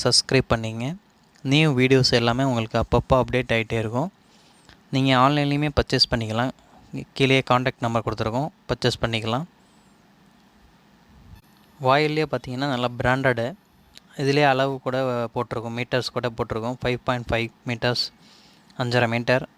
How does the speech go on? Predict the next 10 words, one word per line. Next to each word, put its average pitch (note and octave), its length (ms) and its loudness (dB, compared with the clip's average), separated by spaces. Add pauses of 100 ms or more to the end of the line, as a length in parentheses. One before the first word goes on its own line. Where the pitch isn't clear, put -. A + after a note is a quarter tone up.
(140)
நீள C3 260 4
அகலம் A#2+ 280 0
நல்லா A#2 220 0
தாராளமா A2+ 500 2
இருக்கும். A2+ 280 -6 (2500)
நல்ல C3 300 -2
குவாலிட்டியும் C#3 520 0
நல்லாயிருக்கும், A#2+ 460 0
நல்ல A#2+ 120 2 (120)
பிராண்டடு, B2 420 0